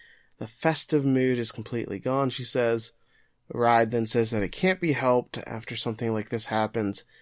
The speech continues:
and that there's always a next time. Takagi then returns and says he found something that looks to be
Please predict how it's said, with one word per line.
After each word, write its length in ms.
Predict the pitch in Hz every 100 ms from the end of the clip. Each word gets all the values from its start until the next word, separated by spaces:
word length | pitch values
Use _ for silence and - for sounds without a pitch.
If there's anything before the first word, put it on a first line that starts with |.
| _ -
and 100 | 110
that 60 |
there's 180 | 101 113
always 240 | 101 95
a 60 | 101
next 300 | 120 120 -
time. 440 | 123 113 110 107 - _ _ _ _ _ -
Takagi 540 | - - 120 110 107
then 160 | 107 101
returns 580 | 101 - 110 101 98 101
and 180 | - 101
says 200 | 101 110
he 100 | 95
found 320 | 117 110 107
something 320 | 127 117 117
that 180 | 107 82
looks 240 | 156 - -
to 80 |
be 320 | 135 135 131